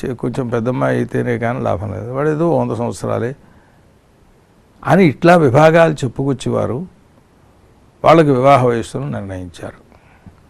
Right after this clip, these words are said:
దీనికి రజస్వల అయిన తరువాత వివాహాన్ని శాస్త్రం పూర్తిగా నిషేధించింది.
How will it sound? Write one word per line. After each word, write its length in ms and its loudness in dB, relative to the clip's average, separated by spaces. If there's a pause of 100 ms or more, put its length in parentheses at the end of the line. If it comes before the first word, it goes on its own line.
(760)
దీనికి 360 0
రజస్వల 760 2
అయిన 280 0
తరువాత 580 4
వివాహాన్ని 640 0
శాస్త్రం 600 -4 (120)
పూర్తిగా 500 -6
నిషేధించింది. 840 -12